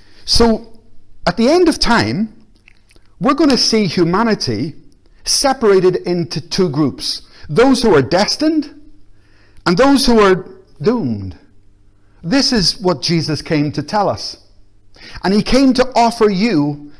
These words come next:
and me grace. Excuse me. And if we are wise, we will heed the warnings of God. And we will learn from the history of others, which is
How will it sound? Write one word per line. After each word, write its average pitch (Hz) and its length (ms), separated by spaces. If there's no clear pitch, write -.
and 175 260
me 175 360
grace. 202 500
Excuse 170 440
me. 120 220
And 180 160
if 285 220
we 247 140
are 190 160
wise, 202 640
we 190 200
will 185 240
heed 285 560
the 180 200
warnings 202 520
of 127 160
God. 101 380
And 175 200
we 196 140
will 180 200
learn 247 600
from 190 340
the 185 100
history 220 600
of 165 260
others, 147 400
which 208 320
is 202 300